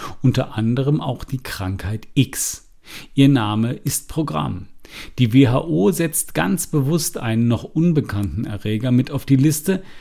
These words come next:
damit sich die Weltgemeinschaft nicht in trügerischer Sicherheit wiegt. Nachdem diese Krankheit X in Form von covid neunzehn reale Gestalt angenommen hat, bleibt sie trotzdem auf der Liste der W H O.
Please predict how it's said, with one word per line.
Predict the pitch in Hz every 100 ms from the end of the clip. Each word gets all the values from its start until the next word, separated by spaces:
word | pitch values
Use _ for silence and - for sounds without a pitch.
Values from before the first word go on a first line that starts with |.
| -
damit | 127 131 135
sich | 139 -
die | 127 107
Weltgemeinschaft | 113 113 - 143 120 127 131 139 -
nicht | 120 120 -
in | 143 120
trügerischer | - 120 110 117 110 127 110
Sicherheit | 139 143 156 90 85 -
wiegt. | - - - - - - - - -
Nachdem | - 113 - 180 185
diese | 131 120 127
Krankheit | - 131 127 127 -
X | 196 - - 202
in | 139 110
Form | - 123 113
von | 110 98 -
covid | 127 113 110
neunzehn | 110 117 185 190 - 107 101
reale | - 127 127 123 147
Gestalt | 117 107 - 196 214
angenommen | - 117 110 104 95 90 104 110
hat, | 180 - - - -
bleibt | 135 147 147
sie | - 180
trotzdem | - 165 - - 123 113
auf | 110 -
der | 120
Liste | 104 98 - 123
der | 110 107
W | 113 113
H | 131
O. | 135 135 87